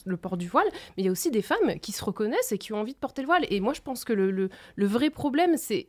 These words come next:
au final, on, on parle beaucoup d'impérialisme, mais en fait, c'est, c'est aussi, euh, ça découle en, aussi de, de, de, de restes de l'empire, euh, de l'empire colonial, qui était de, « Nous,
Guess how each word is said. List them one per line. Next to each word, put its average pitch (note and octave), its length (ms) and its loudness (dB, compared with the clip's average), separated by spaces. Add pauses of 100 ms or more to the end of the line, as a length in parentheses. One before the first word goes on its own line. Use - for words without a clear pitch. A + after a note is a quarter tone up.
au A3+ 80 0
final, C#4 480 0 (220)
on, G3+ 200 0
on G3+ 120 0
parle A3 160 2
beaucoup A#3+ 200 -2
d'impérialisme, G#3 840 -2 (260)
mais - 80 -2
en G3+ 100 2
fait, G4+ 180 0
c'est, - 180 -4
c'est - 320 -6
aussi, D4 420 0
euh, A3 120 2
ça G3+ 140 0
découle A3 380 0
en, A3+ 80 4 (220)
aussi A3+ 320 0
de, G#3 180 2
de, G3 380 -2
de, F3 320 -6 (320)
de F#3 100 -2
restes C4 380 0
de F#3+ 120 -2
l'empire, G#3 440 -4
euh, F#3+ 260 -2
de F#3 80 -6
l'empire G3 340 -6
colonial, D4 420 0
qui G3+ 100 -2
était B3+ 200 0
de, « A#3+ 200 0 (260)
Nous, D#4 260 12